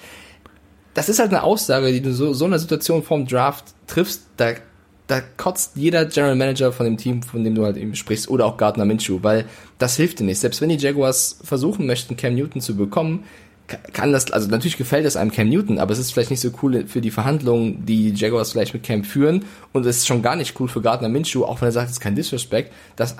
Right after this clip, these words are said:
sein mitbester Spieler, den er noch in der Offense hat, sagt, ah, übrigens, Gardner ist ein super Typ, aber Cam Newton, Cam Newton, der könnte uns zu Siegen führen.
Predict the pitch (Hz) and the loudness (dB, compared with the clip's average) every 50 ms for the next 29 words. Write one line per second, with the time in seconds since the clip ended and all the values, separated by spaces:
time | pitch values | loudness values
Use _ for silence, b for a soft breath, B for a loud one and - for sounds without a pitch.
0 | - - - 101 107 113 127 143 165 170 143 131 131 160 180 - - 151 175 - | -16 -18 -14 -6 -2 0 0 2 2 0 0 2 2 2 0 0 0 0 0 0
1 | - 156 143 - - - 170 170 165 156 - 139 139 135 131 139 - - 139 - | 0 0 0 -2 -2 -4 -2 0 0 2 2 0 0 0 -2 -2 -2 -2 -2 -2
2 | 143 - 127 120 117 147 147 156 - B B B B B - 127 123 127 - 127 | -2 0 -2 -2 0 0 -2 -2 -4 B B B B B -2 -2 -2 0 0 0
3 | 139 175 170 151 127 - - - - - - - 269 262 - 165 135 - 131 123 | 2 2 2 0 -2 -4 -8 -12 -12 -6 -4 -2 -2 0 0 -2 -2 0 -2 0
4 | 139 175 196 170 147 - - - 185 - 135 113 107 101 - - 131 117 113 117 | 0 0 0 0 -2 -2 -2 -2 0 0 0 0 0 -2 -2 0 0 0 2 2
5 | 139 202 277 285 - - 117 101 - - - - - 139 127 113 123 135 139 185 | 4 4 2 2 2 0 -2 -2 -2 -4 -10 -6 -2 0 0 0 2 2 2 2
6 | 262 285 285 - 123 107 107 127 165 165 - 170 160 156 143 - - 127 123 139 | 2 2 2 0 0 2 2 2 0 0 -2 -4 -4 -4 -6 -6 -6 -4 -4 -4
7 | 147 135 113 101 - - 92 92 92 | -2 -2 -6 -8 -6 -6 -6 -6 -6